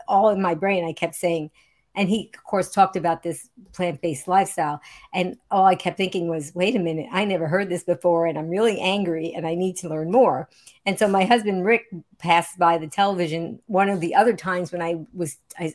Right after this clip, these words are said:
I said, "Let me see if it's on P B S right now." And, and I was catching, like, the third one and then the middle of the second one.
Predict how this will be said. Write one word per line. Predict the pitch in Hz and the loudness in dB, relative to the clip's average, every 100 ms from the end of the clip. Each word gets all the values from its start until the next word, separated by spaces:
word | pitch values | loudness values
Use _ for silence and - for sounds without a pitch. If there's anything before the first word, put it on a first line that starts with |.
| - | -8
I | |
said, | 135 165 | -8 -2
"Let | 240 | 2
me | 320 | 2
see | 302 277 | 0 0
if | 254 | 0
it's | 240 | 0
on | 233 226 | 0 0
P | 233 | -2
B | 214 196 | -2 -2
S | 196 - | -4 -2
right | 175 170 | -4 -2
now." | 185 196 170 | 2 2 2
And, | 160 | -2
and | 185 175 | -4 -2
I | |
was | 175 156 | -4 -6
catching, | - 196 180 | -6 -6 -6
like, | 160 156 - | -12 -12 -14
the | |
third | - 247 240 202 | 0 4 4 2
one | 220 214 185 | -2 0 -2
and | 160 | -4
then | 165 | -6
the | 160 | -6
middle | 165 165 160 | -4 -4 -6
of | 156 | -8
the | |
second | - 254 254 240 | -4 -2 -2 -2
one. | 226 220 | -2 -4